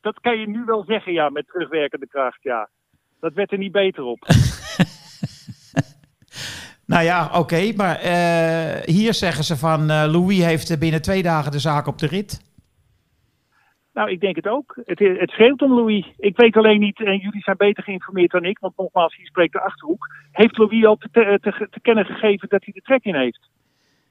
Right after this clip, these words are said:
Speaker 2: Ja, dat weet je niet. Hij gaat natuurlijk niet zeggen van, "Ik wil dolgraag", want dan, eh, maakt hij zijn eigen positie weer zwakker.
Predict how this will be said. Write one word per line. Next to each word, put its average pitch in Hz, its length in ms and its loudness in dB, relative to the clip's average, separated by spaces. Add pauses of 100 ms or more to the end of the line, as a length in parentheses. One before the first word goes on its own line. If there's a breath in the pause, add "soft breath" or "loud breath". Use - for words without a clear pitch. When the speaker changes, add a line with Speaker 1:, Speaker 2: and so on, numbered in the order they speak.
(220)
Speaker 2:
Ja, 156 220 2
dat 147 160 -2
weet 165 220 -2
je 190 80 0
niet. 170 200 -2
Hij 151 160 0
gaat 170 160 -2
natuurlijk 160 320 -2
niet 180 180 -2
zeggen 147 260 -2
van, 160 120 -2
"Ik 156 100 -2
wil 170 220 -2
dolgraag", 156 640 -2
want 151 240 -4
dan, 147 320 -2
eh, 143 880 -2
maakt 151 300 2
hij 160 100 2
zijn 151 140 0
eigen 151 240 0
positie 160 420 0
weer 147 140 4
zwakker. 139 440 0